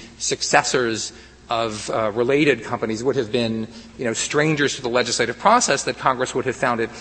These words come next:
easy to pick on, which I have to say is, uh, I'm not aware that the Court has a-, adopted a theory of statutory construction, uh, which is that, uh, the statute should be construed where, you know, because one people were the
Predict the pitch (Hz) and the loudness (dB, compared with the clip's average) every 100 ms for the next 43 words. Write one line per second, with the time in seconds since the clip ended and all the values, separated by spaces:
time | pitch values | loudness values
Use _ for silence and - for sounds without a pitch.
0 | - - 190 143 117 - - - - - | -18 -4 -2 0 -2 -2 -2 -2 -8 -10
1 | - - - - 160 160 165 165 202 165 | -16 -18 -14 -2 0 0 0 2 2 0
2 | - 170 151 131 - 135 143 131 120 - | 0 0 2 0 -2 -8 -4 -2 -4 -10
3 | - - - 147 208 277 165 156 120 120 | -20 -18 -2 2 2 0 2 2 2 -2
4 | - 190 165 139 127 117 101 - 107 139 | -2 0 0 0 -2 -4 -6 -8 -2 0
5 | 196 - 175 117 - 127 110 107 - 107 | 0 0 -2 -2 0 0 0 -2 -2 -2
6 | 120 - 110 101 113 - 107 - 110 107 | -2 -4 -4 -4 -6 -2 -4 -2 -4 -4
7 | - - - 123 110 123 131 107 120 113 | -12 -18 -4 -2 0 0 0 -2 -2 -2
8 | - - - 156 113 110 123 - 135 - | -10 -20 -10 -2 -2 0 -2 2 2 0
9 | 113 120 120 - 131 107 117 110 110 139 | -6 -6 -6 -2 -2 0 2 2 0 -2
10 | 117 110 - - 127 135 113 - - - | -2 -4 -10 -12 -4 -2 -2 -8 -18 -2
11 | 135 147 147 147 123 123 120 | 2 2 2 0 2 0 -2